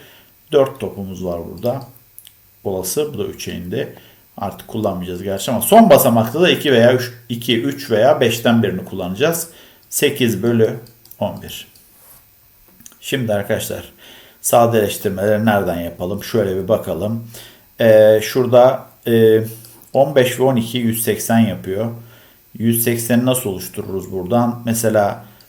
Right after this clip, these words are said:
şuradan doksan götürsek buradan da bir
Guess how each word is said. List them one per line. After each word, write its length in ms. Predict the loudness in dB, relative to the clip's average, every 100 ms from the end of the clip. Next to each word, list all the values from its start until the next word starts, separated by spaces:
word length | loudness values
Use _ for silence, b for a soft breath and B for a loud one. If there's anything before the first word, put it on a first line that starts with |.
| b _ _ _ _ _
şuradan 640 | -2 -2 2 2 2 0
doksan 580 | 0 0 2 2 2 -4 -10
götürsek 760 | -10 -10 -10 -2 0 -2 -8 -20 _ b b b b _
buradan 460 | -4 0 0 -2 -2
da 140 | 0
bir 220 | 0 -2